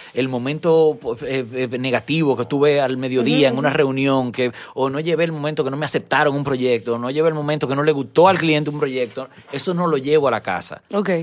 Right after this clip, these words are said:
Speaker 1: Pero el momento creativo, ese mundo creativo no deja de existir.
Speaker 2: ¿Y tú sientes que todos somos creativos?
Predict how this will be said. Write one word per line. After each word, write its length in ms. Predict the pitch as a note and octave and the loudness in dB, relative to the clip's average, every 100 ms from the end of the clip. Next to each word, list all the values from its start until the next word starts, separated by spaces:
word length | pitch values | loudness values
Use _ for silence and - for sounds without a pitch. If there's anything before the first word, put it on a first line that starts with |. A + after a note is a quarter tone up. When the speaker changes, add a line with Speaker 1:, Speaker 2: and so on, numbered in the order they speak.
| E3 _ | -6 _
Speaker 1:
Pero 220 | - A2+ | -4 -2
el 80 | A2+ | -2
momento 320 | A2 G2 A#2+ | -4 -8 -8
creativo, 320 | D3+ C3 A#2 G#2 | -10 -10 -8 -8
ese 140 | C3+ | -8
mundo 240 | B2 B2 A#2 | -8 -10 -10
creativo 400 | A#2 - A2 G#2+ | -10 -10 -10 -10
no 120 | G#2 | -12
deja 220 | G#2+ F2 | -12 -14
de 60 | D2+ | -14
existir. 580 | - F2+ - - D2 - _ _ _ _ _ | -16 -16 -18 -16 -18 -18 _ _ _ _ _
Speaker 2:
¿Y 100 | G#3+ | -10
tú 100 | G#3 | -8
sientes 260 | A#3 C#4 D4 | -6 -4 -4
que 120 | C#4 | -6
todos 320 | - A3 A3+ | -2 -2 0
somos 220 | A#3 A3+ | -2 -4
creativos? 480 | A3 A3+ D#3+ C#3+ D3+ | -2 -2 -4 -12 -12